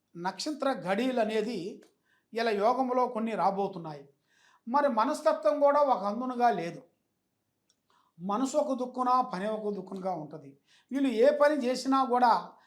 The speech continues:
కష్టపడుతూనే ఉంటారు, కానీ ఆ పని కాకోకుండా పోతుంటారు.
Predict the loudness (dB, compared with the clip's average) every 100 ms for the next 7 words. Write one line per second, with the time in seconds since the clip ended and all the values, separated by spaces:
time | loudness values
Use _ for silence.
0 | _ -2 -2 -2 0 0 6 6 6 0
1 | 0 4 4 6 4 4 -2 -8 -14 _
2 | _ _ _ _ 0 0 -2 2 2 2
3 | -4 -6 -12 -14 -20 -20